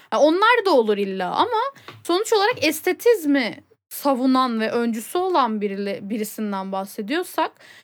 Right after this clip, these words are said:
yani e, şey oluyorsun, artık böyle biraz daha farklı yere yönelmek, biraz daha süslemek kelimelerini, artık hani su demek yerine nehrin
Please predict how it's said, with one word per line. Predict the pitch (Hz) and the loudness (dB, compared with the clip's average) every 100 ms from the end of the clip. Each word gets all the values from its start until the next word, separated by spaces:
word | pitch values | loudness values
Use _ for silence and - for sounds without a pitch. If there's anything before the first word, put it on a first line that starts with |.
| _ - | _ -4
yani | 240 240 240 240 - _ _ _ _ | 0 2 0 -4 -6 _ _ _ _
e, | 240 233 220 214 208 - | 0 0 0 -2 -4 -8
şey | - - 440 | -6 0 2
oluyorsun, | 392 269 202 - 202 | 2 2 0 -4 -6
artık | 233 277 277 349 - - | 2 2 0 -6 -8 -4
böyle | 311 311 | -2 2
biraz | 330 320 | 2 2
daha | 349 349 | 2 2
farklı | - 330 320 339 | 2 2 2 0
yere | 359 339 349 | 2 4 2
yönelmek, | 294 269 277 285 294 294 320 320 - - - - | 2 2 4 4 2 2 0 -2 -14 -20 -8 2
biraz | 311 302 277 | 2 4 4
daha | 339 320 | 4 4
süslemek | - - 302 - 294 294 339 320 | -2 -2 -2 0 2 4 4 2
kelimelerini, | - 311 285 285 277 277 277 277 277 277 | 2 4 6 4 4 2 4 2 2 0
artık | 247 262 262 349 - - - _ | 2 2 2 -6 -8 -20 -20 _
hani | 294 302 | 2 2
su | 302 - 440 | 0 2 4
demek | 392 381 415 415 330 | 4 4 2 2 2
yerine | 349 320 320 403 370 - - _ | 2 4 2 2 0 -4 -20 _
nehrin | 247 302 359 311 392 403 | 2 4 6 4 2 0